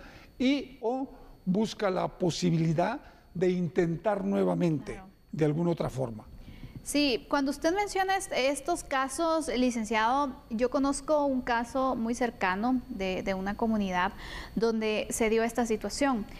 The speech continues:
Speaker 2: El joven se había casado, ya tenía un niño,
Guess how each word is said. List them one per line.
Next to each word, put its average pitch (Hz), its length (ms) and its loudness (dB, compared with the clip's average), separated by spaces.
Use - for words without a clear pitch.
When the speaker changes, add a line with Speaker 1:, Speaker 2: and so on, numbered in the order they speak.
Speaker 2:
El 254 120 2
joven 277 560 -2
se - 160 -4
había 196 200 2
casado, 240 680 0
ya - 120 -2
tenía 220 260 -4
un 233 100 2
niño, 247 420 4